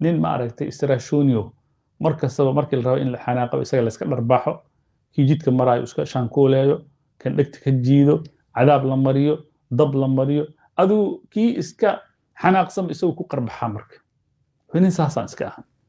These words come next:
فكانت كلما أصاب منها رسول الله صلى الله عليه وسلم في معركة أو غزوة، waxay ahaayeen marka, <coughs> markuu, markastoo Nabiga صلى الله عليه وسلم macraka inta dagaal la galo,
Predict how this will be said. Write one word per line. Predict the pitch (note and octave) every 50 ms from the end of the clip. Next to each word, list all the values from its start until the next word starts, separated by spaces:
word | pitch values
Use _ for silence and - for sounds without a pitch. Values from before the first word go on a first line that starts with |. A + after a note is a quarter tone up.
| _ _ _ _ _ _ _ _ _ _
فكانت | _ D#3 C#3+ - A3 B3 C4 B3+ A#3 A3 -
كلما | - A3+ G#3 G3 F#3+ F3+ - -
أصاب | D3+ D#3 G3 G3+ G3 F3+ D#3 B2+ A2 A2+ A#2 - _ _ _ _ _ _ _ D3
منها | E3+ G#3+ G3+ F#3+ F3+ E3
رسول | D3+ C#3 - - F3
الله | D#3+ D3 C3+
صلى | B2 - D#3+
الله | D3+ C#3 B2
عليه | B2 A#2+ A#2+
وسلم | A2+ - D3+ D3 C#3 B2+ C3+
في | D3 - F#3+
معركة | E3+ D#3 C3 C3 D#3 D#3 D#3+ C#3+ - - C3+
أو | A#2+ A#2+ C#3
غزوة، | D3+ B2 A2+ G#2+ A#2 C3 - _ _ _ _ _ _ _ _ _ _ _ _
waxay | - - G3+ G#3+ F#3
ahaayeen | E3+ F3 E3+ D#3+ D#3+
marka, | E3 D#3+ - - G#2+ - _ _ _ _ _
<coughs> | _ - - - F#3 E3+ C#3+
markuu, | - A3+ G#3 - G3 F#3 F3+ F3+
markastoo | F3+ F3+ - - F#3 E3 - F3
Nabiga | F3 F#3 E3+ D3+ C#3+
صلى | - -
الله | D#3 C#3+
عليه | C3+ C3 B2 B2
وسلم | - B2+ A#2 B2 - - - _ _ _ _ _ _ _ _ _ _ _
macraka | - B2+ C3 C#3+ D3+ D#3 G#3
inta | G3+ F#3 D#3 D#3+ F#3
dagaal | E3+ D3+ D3+ F3 E3 D#3 C#3
la | B2 A#2
galo, | A2+ B2+ B2 B2+ C3 C3